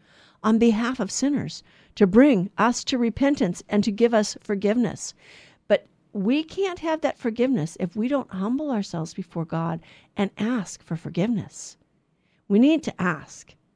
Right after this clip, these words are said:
So what is this two-edged sword that he's talking about? "For the word of God is living and active."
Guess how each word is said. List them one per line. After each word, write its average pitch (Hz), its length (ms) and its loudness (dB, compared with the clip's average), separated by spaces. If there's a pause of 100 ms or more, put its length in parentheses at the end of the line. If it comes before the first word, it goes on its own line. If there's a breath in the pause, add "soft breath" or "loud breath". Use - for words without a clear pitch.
(540)
So - 160 -4
what 339 200 2
is 466 120 6
this 285 260 2 (200)
two-edged 359 520 6
sword 196 460 0
that 175 120 0
he's 196 180 -2
talking 170 320 -2
about? - 360 -8 (320 soft breath)
"For 269 160 2
the 285 140 4
word 302 380 2
of 381 180 0
God 190 400 4
is 202 220 0
living 254 440 0
and 196 160 -4
active." - 640 -6